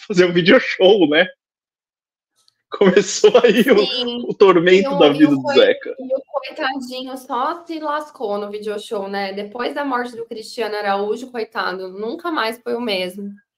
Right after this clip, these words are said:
Speaker 2: Canceladíssimo, né? Pobrezito.
Speaker 1: Sim, pobre. Mas aí, era, era um negócio muito grande, as pessoas comentando no ônibus, assistindo no ônibus. No ônibus já era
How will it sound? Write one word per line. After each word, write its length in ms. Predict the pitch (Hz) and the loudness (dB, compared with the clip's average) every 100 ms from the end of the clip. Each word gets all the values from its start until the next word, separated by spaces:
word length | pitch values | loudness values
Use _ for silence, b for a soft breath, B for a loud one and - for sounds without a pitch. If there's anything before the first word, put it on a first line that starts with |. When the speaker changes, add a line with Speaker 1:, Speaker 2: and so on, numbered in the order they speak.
| _ _ _ | _ _ _
Speaker 2:
Canceladíssimo, 1200 | 214 214 208 220 233 220 202 220 247 247 233 208 | -10 -8 -6 -4 -4 -6 -8 -8 -8 -10 -12 -10
né? 380 | 202 208 190 185 - _ | -10 -10 -10 -12 -18 _
Pobrezito. 800 | 214 208 220 196 185 185 196 202 _ | -8 -8 -10 -10 -14 -16 -20 -20 _
Speaker 1:
Sim, 480 | _ _ 262 233 233 _ _ _ _ _ | _ _ -20 -20 _ _ _ _ _ _
pobre. 380 | 120 110 113 - B B B B | 0 2 0 -4 B B B B
Mas 360 | 139 143 143 151 | 4 4 6 6
aí, 680 | 135 127 139 147 147 143 - | 6 8 8 6 6 2 -2
era, 400 | 175 226 330 294 - | 2 6 6 2 -4
era 180 | 214 240 | -2 0
um 160 | 247 - 254 | -2 -8 -4
negócio 380 | 220 214 190 214 | 2 2 2 -2
muito 160 | 202 | -2
grande, 340 | 170 139 170 165 | 4 4 4 -2
as 60 | |
pessoas 340 | - 156 - - | -8 -12 -10 -12
comentando 840 | 180 180 190 170 127 139 160 135 | -6 -4 -4 -2 -2 0 0 -2
no 180 | 127 143 151 113 | 0 2 4 2
ônibus, 300 | 123 139 107 | 0 -2 -6
assistindo 680 | 139 - 254 - - 175 160 | -10 -4 -2 0 0 2 2
no 120 | 127 | 2
ônibus. 300 | 131 143 120 - b b _ _ - | 0 0 -6 -12 b b _ _ -2
No 100 | 127 | 2
ônibus 280 | 135 143 | 2 4
já 120 | 123 135 | 4 4
era 240 | 147 | 4